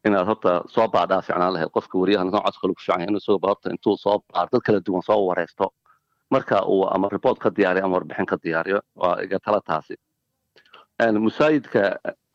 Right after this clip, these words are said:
salaad keliya laguma tukado, waxyaabo kale way ka socdeen. Hadda toddobadii bilood waxay naalagama hadlaayo. Eh, laakiin masaajidka cashara way ka socdeen. Een, salaad waa lagu tukanahayay.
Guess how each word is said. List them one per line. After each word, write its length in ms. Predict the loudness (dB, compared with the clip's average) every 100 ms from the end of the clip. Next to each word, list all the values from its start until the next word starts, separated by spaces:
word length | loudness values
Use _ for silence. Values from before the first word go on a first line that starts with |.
| _ _ _ _ _ _ _ -16
salaad 380 | -2 0 0 0
keliya 400 | 0 2 2 0 -4 _ _ _ _ -6
laguma 360 | -2 2 2
tukado, 540 | 0 -2 0 2 0 -2
waxyaabo 400 | -8 0 2 2 -2
kale 160 | -2
way 100 | -2
ka 100 | -2
socdeen. 400 | -4 -4 -6 -8 -16 _ _ _
Hadda 240 | -4 -2 0
toddobadii 300 | 2 2 4
bilood 200 | 4 2
waxay 140 | 0 0
naalagama 340 | 2 2 0 0
hadlaayo. 440 | 0 -2 0 -4 -8 -20 -20 -20 -20 _ _
Eh, 160 | 0 2
laakiin 300 | 0 0 -2
masaajidka 380 | 2 0 2 -2 -4
cashara 300 | -6 -4 0 0
way 100 | 0
ka 100 | -2
socdeen. 380 | 0 0 0 -4 _ _ _ _ _ _ _ _ _ _ _ _
Een, 200 | -2 -2
salaad 240 | 0 2 2
waa 80 |
lagu 180 | 2 0
tukanahayay. 500 | -2 -2 0 0 -2